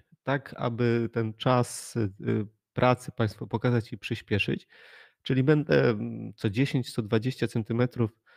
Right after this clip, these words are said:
obracał, em, obiekt i wykonywał zdjęcie. Ważne jest, e, aby wycentrować obiekt, to znaczy, żeby obiekt był na środku tego koła,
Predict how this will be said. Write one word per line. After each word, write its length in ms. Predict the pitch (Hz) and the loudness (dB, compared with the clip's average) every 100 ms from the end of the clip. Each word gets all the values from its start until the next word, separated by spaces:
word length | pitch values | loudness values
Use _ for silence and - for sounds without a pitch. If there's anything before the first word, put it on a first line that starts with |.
| _ _ _ _ - | _ _ _ _ 0
obracał, 840 | 110 127 135 - 117 104 101 113 104 | 4 6 4 2 -2 0 0 -4 -8
em, 460 | 113 95 95 98 101 | -4 -4 -4 -6 -6
obiekt 480 | - 117 151 208 - - - _ _ | 2 4 6 4 2 -20 -20 _ _
i 120 | 208 | 4
wykonywał 640 | 165 - 131 135 123 123 127 _ _ _ | 4 2 0 0 -2 -6 -10 _ _ _
zdjęcie. 680 | 120 107 107 98 95 - - _ _ _ _ _ _ _ 123 | -18 -2 2 4 2 -6 -12 _ _ _ _ _ _ _ -8
Ważne 500 | 107 160 165 156 139 | 4 4 6 4 4
jest, 600 | 127 139 147 - _ 131 | 4 4 4 -2 _ 4
e, 40 | 117 117 117 117 117 104 _ _ _ _ _ | 6 6 6 6 4 0 _ _ _ _ _
aby 560 | 117 117 110 120 120 113 - _ _ _ _ - _ | 0 0 0 2 2 0 -6 _ _ _ _ -20 _
wycentrować 800 | 101 117 - 123 - 139 131 - | 0 2 2 0 2 4 4 2
obiekt, 540 | - 110 101 - - | 0 2 2 0 -6
to 80 | 113 | -4
znaczy, 300 | 107 127 - | 0 0 0
żeby 400 | 113 123 113 113 - _ _ _ - | 2 2 4 2 0 _ _ _ -2
obiekt 340 | 143 151 127 | 2 2 -2
był 520 | 120 117 123 117 123 | -2 4 4 4 0
na 180 | 117 127 | 0 -2
środku 680 | - 135 143 147 - - 117 | 0 2 4 2 -2 -6 -2
tego 260 | 120 113 | 0 0
koła, 500 | 110 120 104 110 151 | 2 2 4 4 4